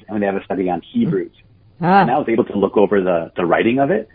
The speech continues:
Speaker 1: the,
Speaker 2: Mm-hmm.
Speaker 1: like, the workbook and stuff.
Speaker 2: Right.
Speaker 1: And I'm like, "Oh my gosh, I cannot wait to go through this myself," because it's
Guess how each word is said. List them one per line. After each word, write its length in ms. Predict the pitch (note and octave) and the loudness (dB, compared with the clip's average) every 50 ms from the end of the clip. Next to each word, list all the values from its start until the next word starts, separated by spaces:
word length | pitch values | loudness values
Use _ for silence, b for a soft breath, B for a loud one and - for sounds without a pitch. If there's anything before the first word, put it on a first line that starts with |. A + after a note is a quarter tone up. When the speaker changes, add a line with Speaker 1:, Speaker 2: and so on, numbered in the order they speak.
| B B | B B
Speaker 1:
the, 60 | B D#3+ | B 0
Speaker 2:
Mm-hmm. 200 | E3 E3+ - F3+ | 2 2 2 2
Speaker 1:
like, 160 | - - - | 0 -2 -2
the 120 | - F2 D#2+ | -4 -4 -2
workbook 540 | D#2+ E2+ F#2+ G2 - - - A#2+ A#2 - | -2 -2 -2 -2 -2 0 0 0 0 0
and 120 | A2 G#2+ G#2 | -2 -4 -4
stuff. 180 | - C3+ C#3 - - | -2 -4 -4 -4 -4
Speaker 2:
Right. 260 | D#3+ C#3+ D3+ D#3+ - - | -2 -2 -2 -2 -6 -10
Speaker 1:
And 80 | - A2 | -14 -10
I'm 60 | G#2 | -8
like, 140 | F#2+ F#2+ - - | -8 -10 -8 -8
"Oh 140 | - G2+ G2 | -8 -6 -6
my 140 | - G2 | -6 -8
gosh, 340 | - - - - - - - - | -10 -10 -10 -8 -8 -8 -6 -6
I 120 | - - | -6 -4
cannot 320 | - A#2 G#2+ G#2 G2 F2 | 0 2 2 2 2 2
wait 180 | F2 F2+ E2+ - | 0 0 -2 -2
to 80 | - E2 | -4 -2
go 160 | - F2 E2+ | 0 0 0
through 140 | - F#2+ F2 | 0 -2 -4
this 200 | E2 F2 D#2+ - | -4 -4 -4 -4
myself," 420 | E2+ D#2+ D#2 - - F2 E2+ E2 - _ _ B B B B B B B B | -6 -8 -4 -2 0 0 0 0 -2 _ _ B B B B B B B B
because 360 | - G#2 - - G2+ F#2+ F#2 F2 - - - | -2 0 2 2 2 2 2 0 -6 -8 -4
it's 160 | - G#2 G2+ | -2 -2 -2